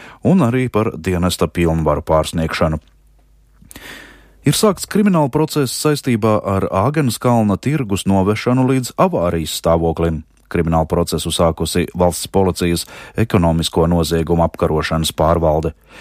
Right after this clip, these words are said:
Process sākts pēc Rīgas domes deputāta Viestura Zepa iesnieguma. Latvijas augstskolas ir gatavas pārstartēt pedagoģijas studijas.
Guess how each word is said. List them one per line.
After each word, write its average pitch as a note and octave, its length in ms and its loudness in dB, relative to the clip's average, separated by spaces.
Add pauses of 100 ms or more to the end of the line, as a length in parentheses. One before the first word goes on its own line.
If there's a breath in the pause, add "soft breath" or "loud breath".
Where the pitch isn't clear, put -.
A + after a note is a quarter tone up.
(200 loud breath)
Process A2 480 0
sākts C3 340 0
pēc - 400 -2 (160)
Rīgas F2+ 320 0
domes E2+ 380 0
deputāta F2+ 640 -2
Viestura D#2+ 640 -2
Zepa D2+ 480 -2
iesnieguma. D#2 640 0 (1300 loud breath)
Latvijas F3 480 2
augstskolas F2+ 800 0 (100)
ir D3+ 160 2
gatavas D#3+ 640 -2 (100)
pārstartēt A#2+ 960 0
pedagoģijas F2+ 800 0
studijas. D#2+ 460 -2